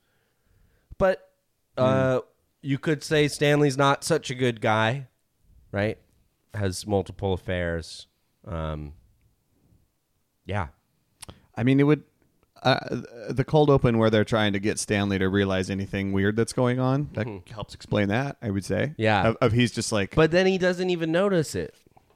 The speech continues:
Speaker 2: Or it could be a Groundhog Day loop of Stanley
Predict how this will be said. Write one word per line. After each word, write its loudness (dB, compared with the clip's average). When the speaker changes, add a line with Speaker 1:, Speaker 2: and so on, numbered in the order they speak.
Speaker 2:
Or 4
it 0
could -4
be 6
a 6
Groundhog 2
Day 2
loop 0
of -10
Stanley -6